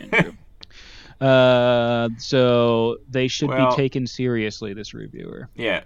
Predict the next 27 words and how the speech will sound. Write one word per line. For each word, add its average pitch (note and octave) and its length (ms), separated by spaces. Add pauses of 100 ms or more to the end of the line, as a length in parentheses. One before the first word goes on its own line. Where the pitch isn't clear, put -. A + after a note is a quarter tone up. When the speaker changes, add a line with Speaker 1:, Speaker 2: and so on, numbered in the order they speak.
Speaker 1:
Yoda F#3+ 460
and D#3+ 160
Obi-Wan A2+ 640
never G2+ 240
really F#2+ 300
f-, - 340 (100)
well, E3+ 580
Obi-Wan F3+ 1300
Speaker 2:
Mm, E4+ 40
I A3 120
don't D4 120
Speaker 1:
kind - 20
Speaker 2:
know. C#4 120
Yoda F#3 300
kicked - 200
some C#3 180
butt. D#3 300 (440)
Obi-Wan C#3 480
did A#2+ 200
too. B2+ 540
Oh, D3+ 140
Speaker 1:
No, C#3+ 80
Speaker 2:
but E3 120
Speaker 1:
I'm D#3+ 40
Speaker 2:
not F3+ 180
in F3+ 80
Speaker 1:
talking D3+ 140